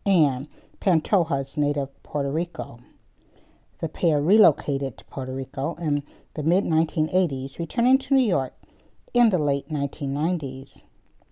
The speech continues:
Following her partner's death, Doctor Perry found a purpose by returning to her church roots and joining the Maranatha L G B T Q initiative at Riverside Church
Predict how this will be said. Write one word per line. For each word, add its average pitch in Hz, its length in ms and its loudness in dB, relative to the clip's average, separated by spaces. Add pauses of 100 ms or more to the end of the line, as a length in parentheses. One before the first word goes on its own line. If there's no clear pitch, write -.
(480)
Following 190 440 4
her 208 140 -2
partner's 160 600 -4
death, 131 300 -8 (840)
Doctor 165 320 -2
Perry 143 460 -4 (100)
found 160 240 0
a 156 40 -2
purpose - 680 -8 (380)
by 165 120 -4
returning 160 720 0 (100)
to 120 340 -8 (760)
her 143 340 0 (200)
church - 460 0
roots - 560 -10 (160)
and 165 240 2
joining 147 640 2
the 143 100 -2
Maranatha 156 920 4 (280)
L 170 200 4
G 220 160 -2
B 220 180 -2
T 226 260 -4
Q 208 360 -4
initiative 147 800 -4
at 147 160 -4
Riverside 170 720 0
Church - 520 -4